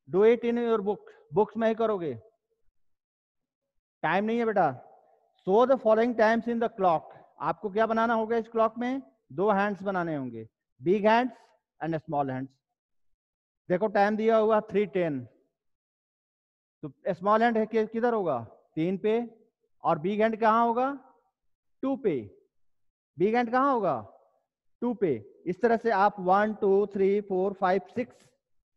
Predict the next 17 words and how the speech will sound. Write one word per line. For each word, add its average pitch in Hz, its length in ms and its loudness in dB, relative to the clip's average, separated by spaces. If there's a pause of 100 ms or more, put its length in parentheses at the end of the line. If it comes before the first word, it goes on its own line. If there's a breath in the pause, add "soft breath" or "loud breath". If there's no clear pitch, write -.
(720)
छह 196 220 4
घड़ियों 190 380 0
में 214 140 -2
time 185 320 2
भरोगे। 175 420 0
नीचे 165 300 -2
time 185 300 0
दिया 190 180 2
हुआ 170 260 0
है 120 160 -2
सेवन 170 220 -4
थर्टी 190 220 0
फ़ाइव, 214 260 2 (1200)
थ्री 180 160 0 (160)
फिफ्टीन, 226 380 0
टू 202 200 -2
ट्वेंटी, 208 480 0